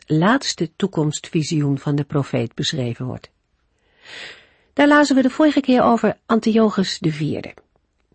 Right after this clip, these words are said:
Hij regeerde maar elf jaar, maar aan deze Syrische koning besteedt Daniel ruim aandacht.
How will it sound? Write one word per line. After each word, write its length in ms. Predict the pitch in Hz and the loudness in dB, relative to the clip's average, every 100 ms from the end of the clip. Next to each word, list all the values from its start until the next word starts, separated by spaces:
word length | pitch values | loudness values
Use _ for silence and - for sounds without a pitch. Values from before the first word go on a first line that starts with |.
| _ | _
Hij 160 | - 196 | 0 2
regeerde 460 | 214 - 254 233 165 | 2 2 2 2 2
maar 160 | 143 | 0
elf 260 | 180 196 - | 2 0 0
jaar, 380 | 135 151 220 220 _ _ | -2 -2 -4 -8 _ _
maar 120 | - 165 | -4 0
aan 100 | 160 | 2
deze 280 | 151 147 | 0 0
Syrische 480 | 156 190 185 165 - | -2 2 2 2 -2
koning 460 | - 151 156 165 170 | -2 0 2 0 -2
besteedt 400 | 196 - 202 180 | -6 -2 0 0
Daniel 460 | 165 165 165 170 | 0 0 0 0
ruim 260 | 175 220 202 | 2 2 2
aandacht. 580 | 208 196 107 - - | 0 -2 -4 -12 -20